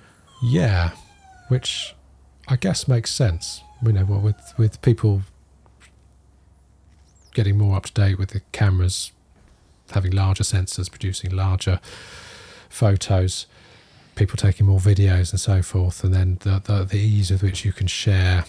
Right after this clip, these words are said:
your iCloud plan with your family. Again, it's not s-, a problem that I've encountered yet,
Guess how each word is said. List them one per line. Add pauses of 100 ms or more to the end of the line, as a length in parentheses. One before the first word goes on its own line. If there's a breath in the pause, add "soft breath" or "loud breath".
(120)
your
iCloud
plan
with
your
family.
Again,
it's
not
s-,
a
problem
that
I've
encountered (280)
yet,